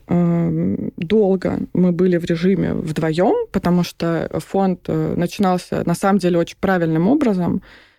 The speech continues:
э, без, э, каких-то внешних, э, инвестиций, э, без какого-то "вот вам бюджет на три года". То есть, по сути, он начинался с, там, со сборов, э, на которые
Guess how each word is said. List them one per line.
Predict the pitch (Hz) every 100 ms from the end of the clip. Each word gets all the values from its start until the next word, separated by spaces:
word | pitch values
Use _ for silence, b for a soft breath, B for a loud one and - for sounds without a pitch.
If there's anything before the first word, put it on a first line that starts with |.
| b -
э, | 180 175 170
без, | 160 226 226 - 170
э, | 170 165
каких-то | 175 - 208 - 170 165 165 160 160
внешних, | 175 185 175 165 - -
э, | - -
инвестиций, | 110 170 165 - 302 311 - 247 247 - -
э, | 220 170
без | 165 196 185
какого-то | 170 170 160 160 160
"вот | 170 165
вам | 160 151
бюджет | 160 165 165 160
на |
три | 147 156
года". | 180 254 320 254 233 b b b b -
То |
есть, | 170 -
по | 175
сути, | - 320 - 240 208 -
он | 202 196
начинался | 175 - 170 214 214 - 170
с, |
там, | - 156 156
со | -
сборов, | 160 165 185 220 185 - -
э, | 156 156 156 147 147 147 95 - - - - - 120 117 -
на | 180 180 175 160 160 b b b b b _
которые | 196 - 202 185 165 151 143